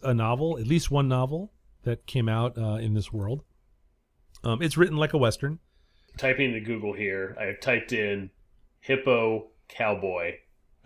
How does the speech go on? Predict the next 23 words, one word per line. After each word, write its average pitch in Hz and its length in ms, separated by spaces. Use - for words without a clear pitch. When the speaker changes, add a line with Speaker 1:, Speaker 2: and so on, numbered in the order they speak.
Speaker 1:
Yeah, 110 280
Speaker 2:
And 120 60
Speaker 1:
baby. 98 280
Speaker 2:
I've 107 280
gotten 104 320
back 104 220
a 104 60
lot 123 460
of 104 400
cowboy 113 420
boots 113 320
made 104 160
of 95 100
hippo 107 280
skin. 92 400
Speaker 1:
Yeah. 120 340
Speaker 2:
Uh, 98 520
and 104 140
then 104 160
everything 110 400
else 104 260
is 95 300
illustrations 104 760